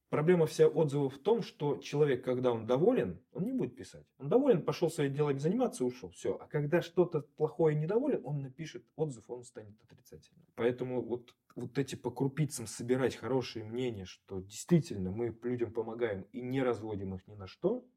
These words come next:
а мы никогда не будем разводить ни на что, потому что этим денег не заработаешь. Не заработаешь в моменте, но в, с перспективы на десять, на двадцать лет смысла нет. Мы же не группа каких-нибудь там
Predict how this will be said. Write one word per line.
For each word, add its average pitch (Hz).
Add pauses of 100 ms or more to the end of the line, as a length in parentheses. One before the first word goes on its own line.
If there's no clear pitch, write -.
(140)
а 87
мы 120
никогда 139
не 95
будем 87
разводить 87
ни 90
на 87
что, -
потому 82
что -
этим 92
денег 101
не 92
заработаешь. 95 (260)
Не 101
заработаешь 107
в -
моменте, 107 (400)
но 113 (360)
в, -
с -
перспективы 110
на 107
десять, 104
на 101
двадцать 95
лет 143 (640)
смысла -
нет. - (800)
Мы 95
же 90
не 87
группа 120
каких-нибудь 85
там -